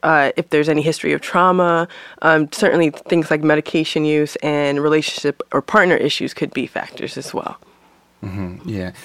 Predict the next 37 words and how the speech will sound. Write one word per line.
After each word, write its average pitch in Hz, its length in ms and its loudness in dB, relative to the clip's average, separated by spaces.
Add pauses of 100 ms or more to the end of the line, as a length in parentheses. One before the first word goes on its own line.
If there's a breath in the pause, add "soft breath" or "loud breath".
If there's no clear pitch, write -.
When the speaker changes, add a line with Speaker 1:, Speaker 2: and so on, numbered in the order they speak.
(180 loud breath)
Speaker 2:
I, 127 100 2
I - 140 2
like 147 240 2
what 131 80 0
you - 60 -6
said - 180 -4
about 95 220 -2
it - 100 -8
being 92 380 -4
an 104 120 -8
ov-, 107 280 -4
uh, 95 140 0
a 98 40 0
marker 123 340 2
of 101 120 0
overall 92 380 2
health. - 340 -10
Speaker 1:
Mm-hmm. - 160 -12
Speaker 2:
You 95 100 -8
know, 90 60 -8
our 95 100 -10
sexual 147 380 -4
health 101 260 -4
is 95 80 -8
gonna 92 180 -6
suffer 90 420 -6
if 82 140 -10
we're 92 300 -4
otherwise 98 560 0
unhealthy, 98 580 -4 (480 soft breath)
and 110 240 0
vice - 260 0
versa 143 300 0
to - 280 -8
a 87 40 -4
degree. 87 400 -4 (500 loud breath)
Um, 90 340 -2